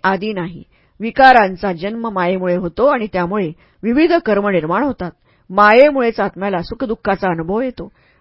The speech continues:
पाप आणि पुण्य यांचे फळ आपल्याला भोगावे लागते. ज्याला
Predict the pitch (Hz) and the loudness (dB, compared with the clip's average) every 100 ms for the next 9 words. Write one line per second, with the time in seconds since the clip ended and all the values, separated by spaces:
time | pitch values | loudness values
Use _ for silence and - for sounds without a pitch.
0 | _ - 233 240 220 202 - 196 202 190 | _ 4 6 6 2 -2 -4 -4 -2 -2
1 | 175 185 180 - 196 156 - 185 190 180 | -2 -6 -8 -4 -4 -4 -8 -2 -2 0
2 | 165 180 180 233 220 _ 151 - _ _ | -2 0 -2 -2 -6 _ -20 -20 _ _
3 | - 196 208 | -6 2 4